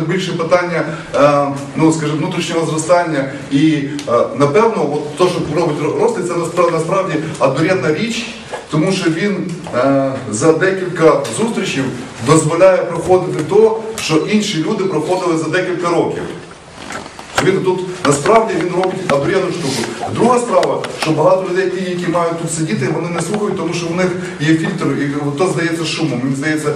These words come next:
от, я не знаю, біологи сьогодні є, немає ті, що були минулого разу?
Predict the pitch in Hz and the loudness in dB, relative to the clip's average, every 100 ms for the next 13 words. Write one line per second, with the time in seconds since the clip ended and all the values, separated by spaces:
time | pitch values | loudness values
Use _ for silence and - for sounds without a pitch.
0 | - - 139 123 139 160 156 139 135 175 | -4 -6 -4 0 0 2 0 0 0 0
1 | 156 147 156 151 143 196 190 160 - 139 | 0 -2 -4 -2 -2 -2 -2 -2 -4 -4
2 | 135 123 123 127 123 117 110 104 | -4 -2 -2 -2 -2 -2 -2 -2